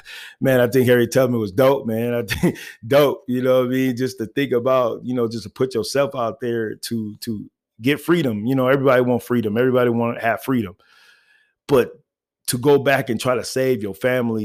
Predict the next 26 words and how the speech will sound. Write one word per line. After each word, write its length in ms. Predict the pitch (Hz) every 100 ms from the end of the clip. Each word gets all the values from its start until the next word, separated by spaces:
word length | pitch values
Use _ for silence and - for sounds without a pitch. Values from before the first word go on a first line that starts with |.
| 101
you 120 | 113 117
know 120 | 113
what 100 | 110
I 20 |
mean? 180 | 113 120
It's 240 | 127 - -
easier 320 | 170 151 131
said 240 | 156 151
than 140 | 120 101
done, 340 | 170 127 101
you 80 | 117
know 80 | 117
what 60 |
I 40 | 123
mean? 180 | 131
People, 200 | 127 147
people, 220 | 135 135 123
"Oh, 100 | 110
I 140 | 110
do 180 | 104 110
this, 220 | 117 117
I 140 | 104
do 140 | 107 113
this," 300 | 131 117 -
man. 220 | 123 113
But 220 | 110 92